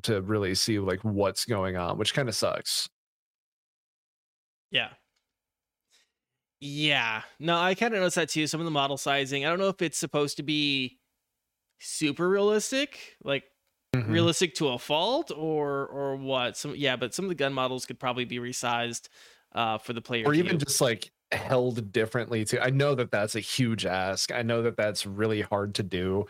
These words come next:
Speaker 1: And, you know, like, coming off playing games like swat or, you know, Ready or Not, uh, things like that, I'm not usually carrying a giant gun, but, um, recently went back through and played,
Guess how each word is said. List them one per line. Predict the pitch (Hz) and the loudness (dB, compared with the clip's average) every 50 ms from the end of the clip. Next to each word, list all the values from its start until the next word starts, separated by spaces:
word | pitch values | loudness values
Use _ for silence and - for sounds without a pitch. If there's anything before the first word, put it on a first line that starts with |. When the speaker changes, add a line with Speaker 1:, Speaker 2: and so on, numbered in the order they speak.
| - - - - - _ _ _ - | -8 -18 -20 -20 -20 _ _ _ 0
Speaker 1:
And, | - 110 110 107 107 104 104 - | 0 2 2 0 -2 -4 -4 -2
you | 127 | -2
know, | 120 113 | 0 2
like, | 110 107 107 - | 2 0 0 0
coming | - 123 127 123 | 0 0 0 0
off | 123 120 113 - - | 0 -2 -2 -4 -2
playing | 127 117 113 113 | -2 0 0 0
games | 107 107 107 110 110 104 - | 0 0 0 0 0 0 0
like | 110 101 92 95 90 - _ _ _ _ - - | 2 2 0 0 -2 -6 _ _ _ _ -10 -10
swat | - - - 110 107 104 104 104 104 107 107 - _ _ - | -10 -8 -4 -2 0 2 2 2 2 0 -2 -4 _ _ 0
or, | 123 113 110 104 101 101 101 104 101 - _ _ _ _ _ _ _ _ - | 0 2 2 2 2 2 0 0 -2 -4 _ _ _ _ _ _ _ _ -2
you | 123 | 0
know, | 120 110 107 | 0 0 0
Ready | 110 117 120 117 120 113 | 0 0 0 0 0 0
or | 110 104 | 0 0
Not, | 110 110 110 107 107 107 104 104 - - _ _ _ | 0 0 0 0 0 0 -2 -2 -4 -6 _ _ _
uh, | 143 143 | -4 -4
things | 139 - 156 156 151 135 - | -2 0 0 2 2 2 2
like | 135 123 120 110 - | 2 2 2 2 0
that, | 120 110 110 110 107 - - _ - | 0 2 2 2 0 -2 -4 _ -4
I'm | 135 127 | -2 0
not | 127 127 123 120 117 - _ - | 2 2 2 0 -2 -4 _ -4
usually | 135 123 120 117 117 117 - 120 117 113 | 0 2 2 2 2 2 2 2 0 0
carrying | 110 - - 117 113 113 113 117 120 | -2 -2 0 0 2 2 2 0 0
a | 117 | 0
giant | 117 - 120 113 113 117 117 131 | 0 0 0 0 0 0 -2 0
gun, | 127 123 117 117 120 120 117 | 0 2 2 2 0 0 -2
but, | 104 - 120 113 110 104 - - _ - | 0 2 2 2 2 0 -2 -6 _ -2
um, | 120 113 113 107 104 104 104 104 104 104 101 101 - _ _ _ _ _ | 0 0 2 2 0 0 0 -2 -2 -2 -2 -4 -6 _ _ _ _ _
recently | - 139 120 143 160 165 - - 143 131 123 | -4 0 2 2 2 2 2 2 2 2 2
went | 113 117 113 104 | 2 0 0 0
back | 92 113 113 110 - | 0 2 2 0 -2
through | - - - 117 113 110 110 | -2 -2 0 0 2 2 2
and | 104 107 - | 0 -2 -2
played, | - 120 117 113 110 110 107 101 104 | 0 0 2 2 2 0 -2 -4 -6